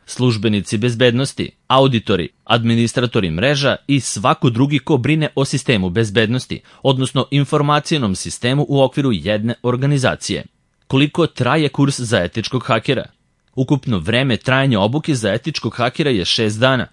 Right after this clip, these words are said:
a svakog dana polaznici pohađaju nastavu u trajanju od tri sata,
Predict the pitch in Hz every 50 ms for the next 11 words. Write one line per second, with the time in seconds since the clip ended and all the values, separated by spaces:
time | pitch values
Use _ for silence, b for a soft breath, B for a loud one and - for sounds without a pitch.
0 | b b b b 110 - - - - 117 120 131 156 - 143 131 104 95 101 101
1 | 120 143 139 - 143 143 - 160 156 147 - - 131 - 139 135 - 147 139 143
2 | 143 131 113 101 95 110 127 131 - - - 139 131 123 - - 139 139 135 110
3 | - - 135 135 135 135 139 139 135 113 - - - 143 139 120 - - 147 127
4 | 107 - -